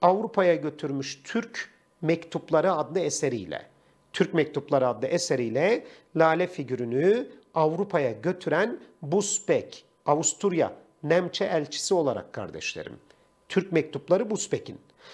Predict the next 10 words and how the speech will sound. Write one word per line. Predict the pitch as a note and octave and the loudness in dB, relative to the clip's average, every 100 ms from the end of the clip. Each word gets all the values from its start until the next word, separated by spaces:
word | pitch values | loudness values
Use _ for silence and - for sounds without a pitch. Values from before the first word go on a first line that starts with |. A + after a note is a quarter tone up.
| - - | -16 0
Bir | F#3+ D4+ B3 | 2 4 4
de | F#3+ A3 - - _ | 2 2 -4 -14 _
lale | E3 F#3+ A#3+ D4+ | 4 6 4 2
devrinde | C4+ G#3 F3+ E3 | 0 0 0 2
gelen | D3+ C#3+ C3 | 2 0 0
bir | C3+ | 0
yabancımız | B2 B2 A2 A2 G2 - | 2 0 -2 -6 -8 -8
var. | F#2 D2 - _ _ _ _ _ _ _ - | -8 -10 -12 _ _ _ _ _ _ _ -4
Lady | D3 G3 D#3+ | 2 2 4
Montagu. | F#3+ F#3+ - A#3 G3+ G3 G3+ | 2 2 0 -2 0 0 0